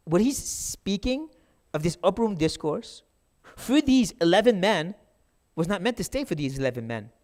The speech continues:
Even though it's orders and commands for them and the missions they would have, it was still written down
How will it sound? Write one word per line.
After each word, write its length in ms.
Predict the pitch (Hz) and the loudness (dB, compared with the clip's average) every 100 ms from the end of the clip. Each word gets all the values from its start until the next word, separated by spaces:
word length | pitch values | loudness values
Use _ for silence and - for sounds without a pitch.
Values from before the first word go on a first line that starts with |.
| _ _ _ _ _ - | _ _ _ _ _ -2
Even 260 | 240 311 | 0 2
though 100 | 311 | 0
it's 240 | 254 208 - - | -2 -4 -4 4
orders 460 | 220 254 277 254 | 6 6 4 -2
and 120 | 185 | -6
commands 460 | - 175 196 208 202 | -8 -2 -2 -2 -6
for 240 | - 170 | 0 0
them 500 | 147 135 190 247 330 - _ - | 2 4 4 4 -2 -12 _ -6
and 120 | 160 | -2
the 60 | 170 | 0
missions 280 | 185 165 131 | 0 -2 2
they 180 | 165 | 4
would 140 | 190 196 | 4 2
have, 400 | 165 208 294 - _ _ _ _ _ _ _ _ | 0 -2 -4 -12 _ _ _ _ _ _ _ _
it 60 | 165 | -2
was 120 | 156 | 0
still 340 | 190 190 - _ _ | 2 0 0 _ _
written 280 | 131 160 135 | -8 -6 -4
down 380 | 147 185 113 | -2 -2 -4